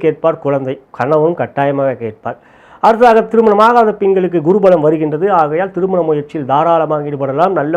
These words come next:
ஒரு வரன்கள் அமையக்கூடிய ஒரு யோகம். அடுத்ததாக கலைத்துறை என்று பார்க்கின்ற குருவுடைய யோகம் உங்களுக்கு சிறப்பான வெற்றிகளை கொடுக்கும். புதிய படைப்புகள் வெளியிடுவீர்கள். அவற்றில் மிகப்பெரிய நன்மைகள். சனி மற்றும் குரு சிறப்பாக இருப்பது வெற்றியை தரும்.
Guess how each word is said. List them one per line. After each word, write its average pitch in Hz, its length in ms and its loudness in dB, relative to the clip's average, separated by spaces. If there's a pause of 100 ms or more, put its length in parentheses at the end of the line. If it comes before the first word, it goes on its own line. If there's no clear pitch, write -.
ஒரு 143 160 -4
வரன்கள் 143 380 -4
அமையக்கூடிய 139 500 -8
ஒரு 120 180 -10
யோகம். 113 260 -4 (640)
அடுத்ததாக 233 360 2
கலைத்துறை 214 480 4
என்று 180 220 -2
பார்க்கின்ற 175 340 0 (100)
குருவுடைய 196 400 0 (120)
யோகம் 190 320 0
உங்களுக்கு 147 420 -4
சிறப்பான 185 420 0 (100)
வெற்றிகளை 151 460 -6
கொடுக்கும். 147 420 -6 (440)
புதிய 190 200 0 (160)
படைப்புகள் 180 540 0
வெளியிடுவீர்கள். 151 500 -4
அவற்றில் 151 320 -8
மிகப்பெரிய 180 440 -6
நன்மைகள். 147 360 -6 (100)
சனி 143 240 -4 (120)
மற்றும் 135 360 -6
குரு 160 140 -4 (100)
சிறப்பாக 160 480 0
இருப்பது 139 340 -10 (200)
வெற்றியை 135 380 -12 (120)
தரும். 113 200 -12